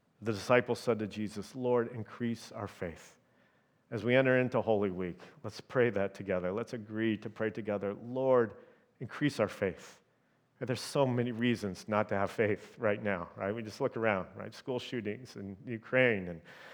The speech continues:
the suffering and the weaknesses that we see in ourselves, right? And that we can ask the Lord, "Give us faith." Let's pray for that. Jesus, on this Palm Sunday, we as your church,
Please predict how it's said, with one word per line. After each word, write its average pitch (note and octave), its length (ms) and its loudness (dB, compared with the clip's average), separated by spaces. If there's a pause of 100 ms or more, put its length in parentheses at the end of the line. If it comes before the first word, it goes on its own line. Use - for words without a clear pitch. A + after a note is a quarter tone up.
(240)
the A2 60 -14
suffering A2+ 560 6
and G2 100 -2
the G2+ 60 -2
weaknesses A#2 680 0
that G#2+ 100 0
we A2+ 80 -2
see C3+ 200 -2
in A#2 120 4
ourselves, B2 720 4 (720)
right? G#2+ 160 -2
And A2 120 2
that A2 240 4
we A2 80 -2
can G#2+ 160 -2
ask A2 360 4
the G2+ 80 -2
Lord, F#2+ 280 -2
"Give G2+ 160 0
us G2 140 -6
faith." E2+ 340 -6
Let's G#2 140 -6
pray G#2 220 -4
for G2 160 -4
that. F#2 220 -2 (1600)
Jesus, C#3 380 6
on C3 160 10
this B2 140 2
Palm A#2+ 240 6
Sunday, A#2+ 380 4
we B2 260 4
as A#2+ 160 2
your A2+ 80 0
church, - 600 -2